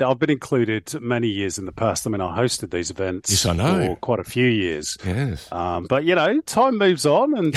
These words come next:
Speaker 1: uh,
Speaker 2: <laughs>
Speaker 1: you need different faces. So, uh,
Speaker 2: Is
Speaker 1: no,
Speaker 2: it,
Speaker 1: I'm happy.
Speaker 2: is
Speaker 1: Listen, I, I'm happy not to be working tonight. I'll just go and have a feed and, uh, and have a beer.
Speaker 2: Hey, listen, is there any truth in the rumour that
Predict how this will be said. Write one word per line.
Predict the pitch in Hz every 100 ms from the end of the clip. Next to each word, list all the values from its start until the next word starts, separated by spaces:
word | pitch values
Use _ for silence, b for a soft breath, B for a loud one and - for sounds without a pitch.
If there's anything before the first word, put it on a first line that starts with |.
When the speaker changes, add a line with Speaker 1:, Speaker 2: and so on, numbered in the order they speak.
| 160
Speaker 1:
uh, | 151
Speaker 2:
<laughs> | 147
Speaker 1:
you | 147
need | -
different | 143 - 123 107
faces. | 113 120 120 170 202
So, | - - 131
uh, | 123 120 120 123 123
Speaker 2:
Is | 123 156
Speaker 1:
no, | 165
Speaker 2:
it, | 156
Speaker 1:
I'm | 170
happy. | 165 - 190 127 131
Speaker 2:
is | 135
Speaker 1:
Listen, | 165 180
I, | 139 131 135
I'm | 165
happy | 165 -
not | 151 175
to | -
be | 143
working | 139 143 135 123
tonight. | 113 120 131
I'll | 135
just | 143 -
go | 143 131
and | 127
have |
a | 113
feed | - 131 135 123
and, | 117 117
uh, | 117
and | 131
have | 139 123
a |
beer. | 127 160 175 -
Speaker 2:
Hey, | 107 110
listen, | 127 123 120
is | 101
there | 120
any | 135
truth | - 131 117 101
in |
the | 101
rumour | 90 78 73 117 - _ _ _ _ -
that | 107